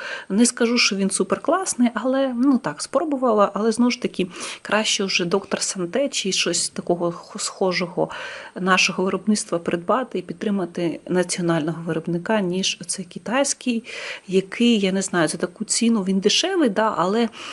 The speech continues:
ну, м, не знаю, м, якось м-, він мене не вразив. Наступний крем — це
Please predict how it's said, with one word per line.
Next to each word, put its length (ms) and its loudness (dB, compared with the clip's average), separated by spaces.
ну, 200 4
м, 680 -4
не 140 -2
знаю, 540 -6
м, 240 -8
якось 360 2
м-, 140 2
він 200 4
мене 200 2
не 80 0
вразив. 480 -8
Наступний 500 2
крем — 460 4
це 360 -2